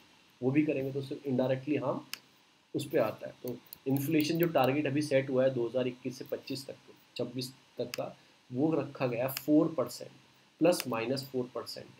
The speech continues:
प्लस माइनस टू, फ़ोर परसेंट, यानी कि छः तक ले जाओ प्लस तक, और बीस, दो तक ले आओ, दो से कम नहीं लानी, चार पे रखनी है, जो average पे रखनी है आपको, ये target रखा हुआ है। अब inflation क्या होती है कि price, जो rising the price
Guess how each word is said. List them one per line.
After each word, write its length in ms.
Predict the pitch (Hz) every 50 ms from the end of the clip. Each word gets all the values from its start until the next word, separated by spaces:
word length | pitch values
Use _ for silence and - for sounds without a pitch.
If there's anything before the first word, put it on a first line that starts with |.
| _ _ _ _ _ _ -
प्लस 200 | 143 156 170 165 160
माइनस 380 | 151 143 139 143 151 151 147 - -
टू, 220 | 156 180 247 - - - - _ _ _ -
फ़ोर 200 | - 165 175 175 170
परसेंट, 380 | - 131 131 - 131 127 131
यानी 160 | 135 135 147
कि 100 | 143 175
छः 200 | - - - 139
तक 200 | 123 - 151 147 156
ले 140 | 147 143 135
जाओ 180 | 135 143 147
प्लस 320 | 143 - - - - - -
तक, 100 | 185 202 - - - - _ _ _ -
और 120 | 127 123 120
बीस, 320 | 120 123 131 131 135 - - - - - _ - - _ _ _ - 131
दो 200 | 127 135 156 160
तक 220 | 160 165 131 127 117
ले 100 | 110 107
आओ, 180 | 107 110 113 - - - -
दो 160 | 127 143 151
से 120 | 147 165 160
कम 200 | 160 151 131 127
नहीं 180 | 123 127 139 131
लानी, 200 | 120 123 139 170
चार 320 | 165 - - 127 120 123
पे 140 | - - 123
रखनी 280 | 117 113 - 113 113 123
है, 100 | 135 135
जो 140 | 143 147
average 320 | 135 113 - - 107 104 -
पे 200 | - - - 110
रखनी 260 | - - - 107 107
है 100 | 107 104
आपको, 260 | 101 - - - - - - - _ - - - _ - - - - -
ये 120 | 117 131
target 460 | 127 127 117 117 113 110 123 131 127 120
रखा 240 | - - - 131
हुआ 220 | 120 107 107 113 117
है। 60 | - - - - - - - 170
अब 80 | 165
inflation 440 | 202 208 196 202 214 208 220 233 233
क्या 140 | 214 220 170
होती 180 | 143 135 156 156
है 100 | 175 -
कि 60 | - 147
price, 200 | 135 139 160 160
जो 160 | 160 156 160
rising 340 | 139 127 123 120 147 147 143
the 140 | 139 143 135
price 300 | - 117 117 127 131